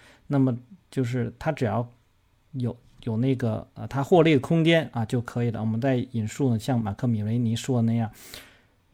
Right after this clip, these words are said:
呃，你的离场会有一些好的离场，也会有一些不好的离场啊。那，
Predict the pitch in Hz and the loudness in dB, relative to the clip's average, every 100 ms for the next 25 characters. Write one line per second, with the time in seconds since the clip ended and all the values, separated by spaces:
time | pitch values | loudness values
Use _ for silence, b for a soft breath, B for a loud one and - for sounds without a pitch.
0 | _ _ _ _ _ - 147 147 143 143 | _ _ _ _ _ -4 2 4 4 4
1 | 175 165 165 247 269 202 139 165 214 147 | 4 6 8 6 8 6 6 8 10 10
2 | 131 120 160 160 - 104 92 120 135 135 | 6 4 4 4 4 2 2 4 4 4
3 | 120 135 - 113 110 110 107 139 156 117 | 4 2 2 0 0 0 0 2 4 4
4 | 104 - 135 135 208 - 90 104 104 104 | 0 2 2 6 4 4 -2 -2 -6 -8
5 | - 101 139 131 131 | -8 -10 -6 -2 0